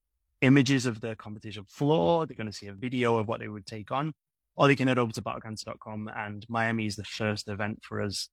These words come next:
next year in our season, so it's the very first one there. So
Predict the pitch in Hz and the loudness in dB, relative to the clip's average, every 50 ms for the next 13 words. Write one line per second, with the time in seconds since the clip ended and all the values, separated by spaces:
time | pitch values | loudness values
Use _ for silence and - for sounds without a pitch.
0 | _ - 104 107 113 - - - 117 110 107 107 104 104 95 - - 139 143 143 | _ -6 -6 -6 -4 -6 -4 -2 0 2 2 2 2 0 -2 -2 -2 0 2 4
1 | 151 165 151 - - 110 104 101 - - - 98 - 113 107 107 104 - - 110 | 4 2 2 0 -2 -4 -4 -6 -8 -10 -14 -8 -6 -4 -4 -4 -6 -6 -6 -6
2 | 107 104 - - - 110 104 101 110 123 143 151 - - 113 104 | -6 -6 -8 -8 -6 -6 -4 0 0 0 0 -2 -2 -2 -2 -2